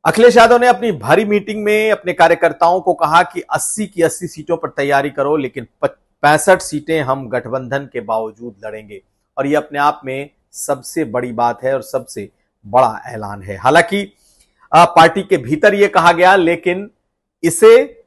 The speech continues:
पार्टी के एक प्रवक्ता ने बाहर आकर इसका ऐलान कर दिया। फखरुल हसन चांद, जो उस मीटिंग में, अ, जिन्होंने उस मीटिंग के बारे में बताया, आप सुनिए आज उन्होंने अखिलेश यादव के बारे में, अखिलेश यादव की, की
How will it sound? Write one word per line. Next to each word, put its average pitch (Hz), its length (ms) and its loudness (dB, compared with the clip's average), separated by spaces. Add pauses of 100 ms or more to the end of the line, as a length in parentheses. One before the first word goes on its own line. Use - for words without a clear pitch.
(100)
पार्टी 185 280 4
के - 140 0
एक 226 120 -2
प्रवक्ता 190 420 0
ने 165 120 -6
बाहर 139 320 2
आकर 131 360 -2 (460)
इसका - 380 -6
ऐलान 117 400 -4
कर 104 60 -20
दिया। - 280 -20 (480)
फखरुल 196 300 2
हसन 196 200 0
चांद, 156 360 2 (480)
जो 165 100 2
उस 165 120 -4
मीटिंग 160 340 -2
में, 190 420 0 (240)
अ, 156 360 6
जिन्होंने 156 360 -2
उस 170 140 -6
मीटिंग 156 260 -4
के 156 60 2
बारे 139 320 4
में 214 140 2
बताया, 131 360 2
आप - 380 -4
सुनिए 185 420 -4
आज 143 520 -2
उन्होंने 147 340 -6
अखिलेश 139 460 -8
यादव 131 220 0
के 131 120 -10
बारे 123 260 0
में, 127 140 -10
अखिलेश 139 340 -10
यादव 135 180 -4
की, 135 160 -16
की - 720 -14